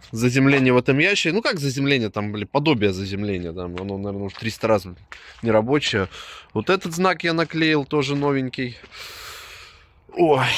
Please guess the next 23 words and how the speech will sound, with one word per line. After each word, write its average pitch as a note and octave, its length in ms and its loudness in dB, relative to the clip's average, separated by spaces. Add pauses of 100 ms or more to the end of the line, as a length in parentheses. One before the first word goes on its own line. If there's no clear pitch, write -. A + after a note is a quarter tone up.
(340)
в - 100 -14
кабину C3 400 4
не C3 140 4
буду D#3 260 4
заходить, G#2 400 -2
там A2+ 200 2
опять A2 260 -2
бардак. B2+ 580 0 (340)
Сейчас G2+ 260 -4
буду G2+ 220 -6
все - 200 -2
разбирать. G2+ 520 2 (1160)
Так, B2+ 520 2 (480)
вот. B2 420 0 (720)
Значит, G#2+ 300 -4
знак A2+ 500 -2 (120)
ограничения A2+ 720 -2
скорости, F3 480 -2
наклейку E3+ 560 -2
я C#3+ 260 0 (320)
поставил. C3+ 540 0 (880)
Стекло A#2+ 440 -2
скотчем, G#2+ 540 -2